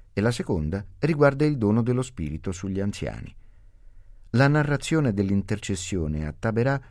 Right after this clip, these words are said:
fa emergere ulteriormente la grandezza della figura di Mosè come mediatore e profeta dello Spirito. Dalla lettura del racconto emergono due temi. Il primo è costituito dalla sofferenza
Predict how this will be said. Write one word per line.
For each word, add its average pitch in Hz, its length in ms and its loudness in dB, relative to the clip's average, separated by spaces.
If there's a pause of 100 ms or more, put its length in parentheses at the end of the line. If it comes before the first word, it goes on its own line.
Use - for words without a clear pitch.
(180)
fa - 240 2
emergere 139 600 2
ulteriormente 147 880 0
la 107 100 2
grandezza 104 640 0
della 90 240 0
figura 92 340 -2
di 82 120 -4
Mosè 80 320 -2 (260)
come 131 300 2
mediatore 113 760 0 (220)
e 120 140 2
profeta 104 540 -2
dello 104 220 -2
Spirito. - 600 -10 (1080)
Dalla 117 300 6
lettura 117 360 4
del 90 160 2
racconto 98 480 0
emergono 90 480 2
due 95 240 0
temi. 64 380 -8 (600)
Il 135 120 4
primo 180 480 2
è 131 100 4
costituito 127 640 2
dalla 95 220 4
sofferenza 98 760 0